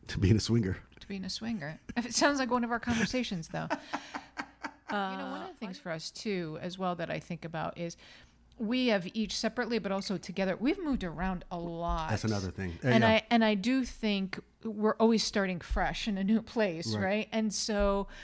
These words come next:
Speaker 2: we're lucky enough to do that together, and we
Speaker 1: Mm-hmm.
Speaker 2: enjoy one another's company. And so I'm not, I won-, I do wonder, how hard do we actually work to foster relationships outside of our own
Speaker 1: I,
Speaker 2: as a
Speaker 1: I'll
Speaker 2: result of that?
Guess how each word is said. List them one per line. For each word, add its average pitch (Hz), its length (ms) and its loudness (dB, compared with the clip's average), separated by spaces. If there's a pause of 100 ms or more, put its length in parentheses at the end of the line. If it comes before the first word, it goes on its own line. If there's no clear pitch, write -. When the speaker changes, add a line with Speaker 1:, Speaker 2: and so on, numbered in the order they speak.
(100)
Speaker 2:
we're 214 140 6
lucky 226 400 6
enough 247 400 2
to 190 340 -2
do 190 240 -2
that 170 220 0
together, 185 520 -2
and 185 140 -2
we 107 200 2
Speaker 1:
Mm-hmm. 107 100 2
Speaker 2:
enjoy 196 420 0
one 190 140 -2
another's 180 400 -4
company. 196 600 0
And 175 120 -6
so 175 320 -4 (400)
I'm 220 160 6
not, 254 220 4 (220)
I 233 120 6
won-, 294 480 2
I 247 80 6
do 370 200 4
wonder, 269 360 0
how 269 240 2
hard 240 260 0
do 214 140 0
we 240 220 2
actually 170 460 -4
work 165 500 -6 (260)
to 202 120 -6
foster 175 460 -4
relationships 175 800 -6
outside 180 320 -4
of 170 120 -6
our 170 220 -2
own 175 480 -4
Speaker 1:
I, 123 120 10
Speaker 2:
as 127 100 6
a - 40 8
Speaker 1:
I'll - 80 10
Speaker 2:
result 208 300 2
of 180 120 -4
that? 170 360 -4